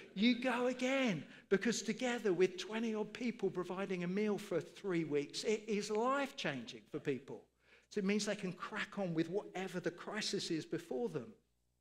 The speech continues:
It means that we open our homes, and so for, for many of you, you've got a spare room, you've got a spare sofa.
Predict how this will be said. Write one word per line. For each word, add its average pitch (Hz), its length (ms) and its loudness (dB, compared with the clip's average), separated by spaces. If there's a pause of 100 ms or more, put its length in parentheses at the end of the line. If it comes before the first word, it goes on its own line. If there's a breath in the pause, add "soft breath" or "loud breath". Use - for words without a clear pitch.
(580)
It 202 120 4
means 220 240 6
that 233 100 -2
we 208 120 6
open 214 340 0
our 196 120 -2
homes, 202 760 -4
and 170 180 -2
so 196 400 0
for, 196 240 -2 (140)
for - 160 -4
many 233 360 0
of 160 120 -2
you, 175 80 -2
you've 175 260 -6
got - 180 -6
a 180 40 -8
spare 190 360 -4
room, 202 320 -6
you've 165 220 -6
got 220 140 -6
a 180 40 -6
spare 175 300 -8
sofa. 185 560 -10